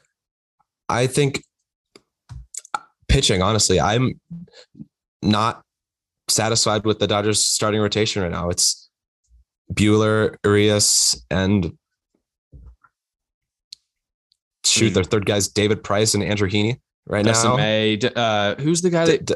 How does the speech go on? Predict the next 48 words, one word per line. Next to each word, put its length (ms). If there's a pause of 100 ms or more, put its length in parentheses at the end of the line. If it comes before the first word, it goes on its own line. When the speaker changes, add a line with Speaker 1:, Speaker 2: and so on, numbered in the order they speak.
Speaker 1:
Dustin 320
May 180
is 80
still 220
hurting 360
from, 200
uh, 240 (720)
Tommy 280
John. 240
He'll 100
be 100
back 220
probably 200
mid-season. 760
Speaker 2:
Yeah, 300
it 80
was, 180
Speaker 1:
Tony 120
Speaker 2:
um, 260
Speaker 1:
Gonsolin 360
had 180
a, 220
had 140
a 60
down 300
season 680 (120)
a 60
little 240
bit. 280 (140)
I, 180 (580)
he'll 200
still 300
be 120
solid. 360 (1400)
But 200
Speaker 2:
Danny 160
Duffy, 580
right? 240
That's 140
the 40
guy 120
they 80
brought 280
from, 140 (100)
uh, 140
from 140
the 80
Royals. 520